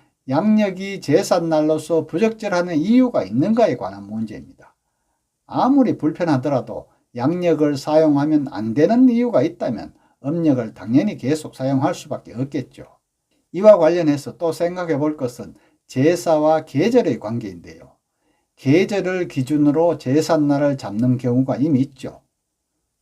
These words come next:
문헌에서 볼 수 있듯이 봄, 여름, 가을, 겨울 제사를 따로 구별하고 있거나 동지, 춘분,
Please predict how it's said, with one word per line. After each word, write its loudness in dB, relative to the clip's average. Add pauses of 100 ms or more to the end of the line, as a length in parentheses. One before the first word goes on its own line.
(160)
문헌에서 2
볼 0
수 -8
있듯이 -10 (360)
봄, -2
여름, 0
가을, 0
겨울 6
제사를 -4
따로 -4
구별하고 -2
있거나 -12 (580)
동지, 0
춘분, 2